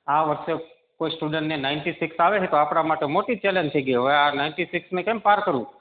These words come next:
તો અત્યારથી જો કોઈની ઈચ્છા હોય કે હું આર્ટ્સ લઈ શકું છું, writing એ બહુ મસ્ત હોય, તો એ આ સેક્શનનું કામ અત્યારથી ચાલુ કરે.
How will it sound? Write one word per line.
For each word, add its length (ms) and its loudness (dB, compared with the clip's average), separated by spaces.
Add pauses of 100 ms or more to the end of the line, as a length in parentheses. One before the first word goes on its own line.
(180)
તો 60 0
અત્યારથી 440 0
જો 160 2
કોઈની 260 0
ઈચ્છા 200 -2
હોય 140 2
કે 120 -2
હું 160 4
આર્ટ્સ 220 0
લઈ 140 2
શકું 300 -2
છું, 380 -2
writing 360 -2
એ 40 -2
બહુ 180 0
મસ્ત 280 0
હોય, 240 2 (560)
તો 100 0
એ 60 0
આ 240 2
સેક્શનનું 580 -2
કામ 220 0
અત્યારથી 380 -2
ચાલુ 260 0
કરે. 280 0